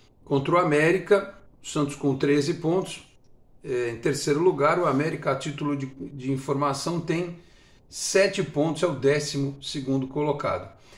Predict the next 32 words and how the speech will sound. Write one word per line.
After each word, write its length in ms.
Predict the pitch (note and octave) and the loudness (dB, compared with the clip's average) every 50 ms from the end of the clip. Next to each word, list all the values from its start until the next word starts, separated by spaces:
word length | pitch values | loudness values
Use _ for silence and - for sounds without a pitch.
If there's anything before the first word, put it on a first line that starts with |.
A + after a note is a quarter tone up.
| - - - _ - | -20 -20 -20 _ -12
Então, 320 | F#3 D3+ G#3 G#3+ G#3+ F#3 | -4 2 2 2 2 2
também 360 | D3 - A3 G#3+ F#3 F#3+ F3+ | 0 0 2 4 6 6 6
como 240 | - F#3 F3 E3 D#3 | 6 4 2 2 2
não 200 | D#3+ E3 D#3+ D#3 | 2 2 2 2
estão 360 | D3+ D3+ - - E3 D#3 C#3+ | 2 0 0 0 2 2 4
relacionados 640 | C3+ C#3 C3+ C3+ C3+ C3+ - D3+ B2 B2+ B2 A#2+ - | 4 4 4 4 2 0 0 -2 0 0 -2 -4 -4
pra 160 | - C#3 C3+ | -2 -2 -2
partida 400 | C3+ - C3+ A#2+ - C#3 B2+ B2+ | 0 2 0 0 0 -2 -2 -2
principal, 680 | B2 - C#3+ D3 C#3 - D3+ C#3 - F3+ F#3 F#3 F3+ | -2 0 -2 -2 -2 -2 -4 0 4 6 6 6 6
Miguelito, 800 | D#3 E3 F#3 E3+ F#3+ F#3+ F3 F3+ G#3 G#3+ G#3 G#3 - F3 D#3+ D3+ | 4 0 0 4 4 4 6 4 0 -2 -4 -4 -2 -2 0 2
Enzo, 420 | E3 F#3 F#3+ F#3+ D#3+ C#3+ E3 E3 E3 - - - - - - - _ _ _ - | 2 2 2 2 2 0 -2 -4 -4 -8 -18 -20 -20 -20 -20 -20 _ _ _ -4
é, 640 | D3 C#3 C#3 C3+ C3+ C3 B2+ B2 A#2+ A2+ A2 A2 G#2+ G#2 | 0 2 4 4 4 4 2 2 0 0 0 -2 -2 -4
certamente 540 | - - D3 D3 - D#3+ C3 C3 C#3 C#3 | -2 -2 -2 0 0 0 2 2 0 -2
estarão 380 | - - - D#3+ D3 C#3+ D3 D#3 | -4 -4 0 2 2 4 4 2
em 60 | D3+ | 0
campo 360 | C#3 - - C3 C3 C3 - - - - - - - - - _ - - - - - _ _ - - - | -2 0 0 -2 -2 -2 -4 -10 -20 -20 -20 -20 -20 -20 -20 _ -20 -20 -20 -20 -20 _ _ -20 -8 -2
com 100 | - D#3 | 2 4
esse 160 | D3 C#3+ - | 4 4 2
time 220 | - D3+ D3+ C#3+ | 0 0 0 0
sub-vinte. 720 | C3+ - D#3+ D3 D#3+ D3+ A#2+ A#2 A2 G2+ F#2+ - - - - - - - - - - - _ _ - | 0 -2 -4 -4 -4 -6 -6 -6 -8 -8 -10 -10 -16 -18 -20 -20 -20 -20 -20 -20 -20 -20 _ _ -2
É, 460 | C#3+ C#3 C3+ C3 C3 B2+ B2 - - - - _ _ _ - _ - _ - | 2 4 4 6 4 4 2 -2 -6 -12 -20 _ _ _ -20 _ -20 _ -12
eu 140 | - F#3 E3 | -6 -4 -2
vou 140 | D#3 B3+ C4 | -2 0 2
fazer 260 | - C4 A3 F3+ F#3+ | 4 4 4 6 6
aqui 180 | G3 F#3+ - F#3+ | 4 4 6 4
a 80 | D#3+ | 4
nossa 320 | D3+ D3+ D3+ D3+ D3+ - D3 | 6 6 4 4 4 4 2
abertura 520 | C3+ B2+ C3+ B2+ - - D#3 D3+ C#3 B2+ | 2 4 4 2 2 0 -2 2 2 2
tradicional 640 | B2+ - B2+ A#2+ A#2 - - C#3+ B2+ B2+ C3 B2 A2 | 2 2 0 -2 -2 -2 -2 -2 0 0 0 0 0
dos 120 | A2+ A2 | -2 -6
nossos 380 | G#2+ A#2+ A#2+ A#2 A#2+ - B2 A2+ | -4 -4 -4 -4 -4 -6 -10 -8
vídeos, 460 | G#2+ C3 F#3 F#3 C#3+ A2+ G#2 - - | -4 -2 -2 -2 -2 -4 -8 -12 -14